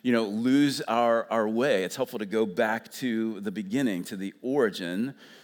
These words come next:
and see God's original intent for things. And so that's what we're gonna do. That's what we need to do, really, as we, as we answer this question. And so Genesis chapter one and Genesis chapter two, and even in the Genesis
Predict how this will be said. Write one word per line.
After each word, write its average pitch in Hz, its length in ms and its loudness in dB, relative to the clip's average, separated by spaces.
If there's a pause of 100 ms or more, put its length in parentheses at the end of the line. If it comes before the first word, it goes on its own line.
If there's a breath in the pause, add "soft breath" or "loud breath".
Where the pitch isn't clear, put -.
and 107 140 -6
see 123 400 -2
God's 107 380 -6
original 104 380 -8
intent 107 400 -8
for 90 260 -8
things. 82 300 -8
And 90 80 -8
so 117 100 -2
that's 123 260 2
what 123 120 0
we're 123 100 0
gonna 120 160 2
do. 120 440 -2
That's 120 180 -4
what 117 80 -4
we 110 100 -2
need 120 280 4
to 117 100 -2
do, 98 280 -4
really, 110 280 2
as 98 200 -6
we, 101 240 -6 (300 loud breath)
as 117 140 -2
we 139 80 -2
answer 131 280 -2
this 131 160 0
question. 104 560 -4 (280 loud breath)
And 127 100 -4
so 147 80 8
Genesis 151 500 2
chapter 151 360 4
one 131 400 4
and 110 180 2
Genesis 113 400 -2
chapter 123 260 -2
two, 117 380 -2
and 98 140 -2
even 123 180 0
in 120 100 2
the 107 80 2
Genesis 117 600 -6